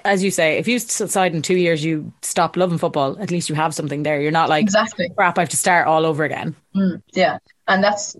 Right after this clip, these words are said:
Speaker 2: like, my main aim is to just finish out my, my college. Hopefully I'll have something to fall back on then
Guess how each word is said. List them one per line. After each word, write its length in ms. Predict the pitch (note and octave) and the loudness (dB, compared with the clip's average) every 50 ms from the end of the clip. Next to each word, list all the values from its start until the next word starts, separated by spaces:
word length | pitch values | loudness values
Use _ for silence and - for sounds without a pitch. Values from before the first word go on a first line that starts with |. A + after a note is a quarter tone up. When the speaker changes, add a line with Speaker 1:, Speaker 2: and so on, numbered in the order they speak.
| - - | -6 -2
Speaker 2:
like, 300 | F#3+ G3 F#3 F#3 - - | 0 0 0 0 -2 -2
my 180 | F3+ F#3+ F#3+ | 0 2 2
main 220 | F#3+ F#3+ G3 F#3 F3+ | 4 4 4 4 4
aim 240 | F#3 F#3 F#3 F3+ E3 | 4 4 4 4 2
is 180 | F3 F#3 F#3 - | 2 2 0 -2
to 120 | - G#3 | -4 -2
just 420 | F3+ E3 F3 F3 - - - - - | 0 0 0 -2 -4 -8 -8 -4 -2
finish 220 | G3 F3+ F3+ F3 | 0 0 2 2
out 200 | F3+ E3+ D#3+ E3 | 2 2 2 2
my, 420 | E3+ E3 E3 D#3+ D#3+ D#3 D#3 - - | 0 2 2 2 2 0 -2 -2 -2
my 120 | E3+ - | -4 -2
college. 320 | - - F3 D#3+ D#3+ D#3 D#3 | 0 2 2 2 2 0 0
Hopefully 380 | D3 C#3 F#3 - - D#3+ E3+ | 0 0 0 0 -2 0 2
I'll 100 | E3 E3 F3 | 2 2 2
have 140 | F3 E3 - | 0 0 0
something 260 | - F3+ F3 F3+ F3+ | -4 -4 -4 -4 -4
to 60 | F3 | -2
fall 200 | - - F3 E3 | 0 2 2 4
back 220 | E3 E3 E3 E3 - | 4 2 0 0 0
on 180 | F3 D#3+ D#3+ F3 | -2 -2 0 2
then 260 | E3+ F3 E3+ D#3+ | 2 2 2 0